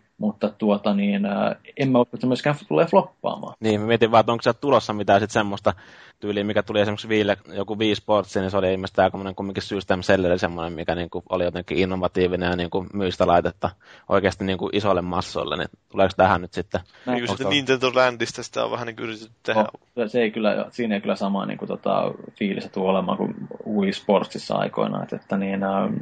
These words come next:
Speaker 1: mielenkiintoista katsoa, että miten toi Vario sitten, että mulla siellä oli testattavana vain neljä peliä siitä Varion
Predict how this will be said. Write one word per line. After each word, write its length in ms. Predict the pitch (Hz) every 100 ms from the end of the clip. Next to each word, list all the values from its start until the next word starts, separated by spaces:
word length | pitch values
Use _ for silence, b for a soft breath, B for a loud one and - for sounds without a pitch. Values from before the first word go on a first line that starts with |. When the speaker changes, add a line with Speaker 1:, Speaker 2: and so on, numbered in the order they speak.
| - - - - - -
Speaker 1:
mielenkiintoista 500 | 120 107 110 107 -
katsoa, 200 | 104 -
että 60 | 101
miten 120 | 110
toi 320 | 104 104 104 - 107
Vario 320 | 110 107 104 101
sitten, 260 | 104 -
että 240 | 98 110 - -
mulla 200 | 113 113
siellä 200 | 107 110
oli 60 | 107
testattavana 500 | 117 107 107 104 107
vain 180 | 107 113
neljä 340 | 113 107 101 B B B -
peliä 300 | 104 101 95
siitä 380 | 101 95 98 - 104
Varion 440 | 107 104 101 101